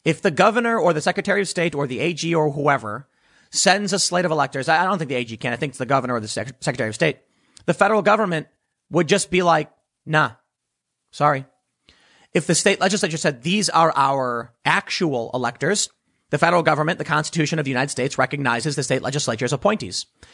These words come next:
So they could just do it. I mean, Fareed Zakaria said this. I'm not just making it up. It's in my segment yesterday on, on, on, on Fareed, Fareed Zakaria of C N N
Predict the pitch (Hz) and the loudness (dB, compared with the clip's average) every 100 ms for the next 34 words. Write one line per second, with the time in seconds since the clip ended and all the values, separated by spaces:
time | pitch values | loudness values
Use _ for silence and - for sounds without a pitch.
0 | - 185 165 170 - 190 135 165 135 117 | 0 2 4 2 2 0 0 -2 -2 2
1 | 202 269 - - _ _ _ _ _ - | 2 2 -8 -18 _ _ _ _ _ -2
2 | 170 196 156 _ _ _ _ - 226 214 | 0 0 -4 _ _ _ _ 2 2 4
3 | 320 240 180 - - 233 311 320 254 143 | 2 0 0 -2 2 4 4 4 0 0
4 | - 165 113 117 95 - - 208 254 269 | 0 -2 -2 -8 -4 -4 0 0 2 0
5 | 220 160 247 233 214 277 - _ - - | 0 -4 -2 0 0 -2 -2 _ -10 -2
6 | 220 208 208 196 175 - 185 180 - 160 | 2 4 2 0 0 0 0 0 0 0
7 | - 160 - 147 120 - - - 196 185 | 2 -2 0 -4 -4 -12 -12 2 2 2
8 | 143 - 185 208 185 196 202 147 - 180 | -4 -2 0 0 2 2 2 -2 -4 -2
9 | 190 | -2